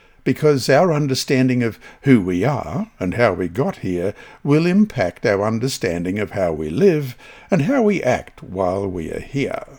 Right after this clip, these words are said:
Question. Look up the following texts: Genesis one one, Psalm a hundred verse three, Isaiah forty twenty-eight, Acts seventeen twenty-six, Ephesians three nine, and Hebrews one two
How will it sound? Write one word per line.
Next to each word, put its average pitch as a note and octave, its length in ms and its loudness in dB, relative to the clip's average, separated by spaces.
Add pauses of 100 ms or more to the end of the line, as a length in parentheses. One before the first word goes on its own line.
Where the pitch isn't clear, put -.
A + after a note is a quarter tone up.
(1080)
Question. - 680 -4 (100)
Look E3+ 240 0
up G#3 140 -2
the E3+ 100 2
following A2 480 0
texts: - 580 -10
Genesis A2 560 -4
one F2+ 360 -4
one, E2+ 380 -2
Psalm G2 360 -2
a F2+ 60 -4
hundred F#2+ 380 -4
verse F2+ 300 -2
three, G3 500 0 (400)
Isaiah A2+ 460 2
forty A#2+ 400 0
twenty-eight, A2+ 720 -2 (400)
Acts D#3+ 300 0
seventeen A2 680 -2
twenty-six, G#2+ 880 -4
Ephesians C3+ 600 0
three A#2 280 -2
nine, A#2+ 500 0 (280)
and A#3+ 120 6
Hebrews G#2+ 540 0
one D#2 440 -6 (220)
two E2 440 -4